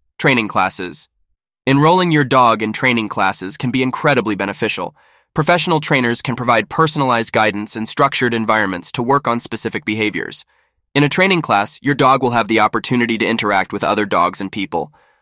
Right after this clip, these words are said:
learning proper socialization skills in a controlled setting. Tip eight, patience and persistence. Remember, training takes time.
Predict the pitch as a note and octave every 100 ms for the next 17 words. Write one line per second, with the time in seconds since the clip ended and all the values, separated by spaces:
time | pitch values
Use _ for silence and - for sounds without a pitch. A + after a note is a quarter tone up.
0 | _ C#3+ D#3 D#3 D3+ D#3 E3 E3 D3+ C3+
1 | C3 B2 A2+ B2+ C3 G#2 - G#2+ G2+ G#2+
2 | G#2+ G#2+ G#2 - G#2+ G#2 - G2 F#2+ B1+
3 | _ _ _ _ _ _ _ _ _ _
4 | _ _ _ - E3+ E3 D3+ A2+ - _
5 | _ _ _ - C#3+ - D3+ - A2+ A2+
6 | G#2 - G#2 - F2 - - _ _ _
7 | _ _ _ _ - B2 C#3 C#3+ A2+ -
8 | C3 B2 A2+ A2 - - A#2 F#2+ -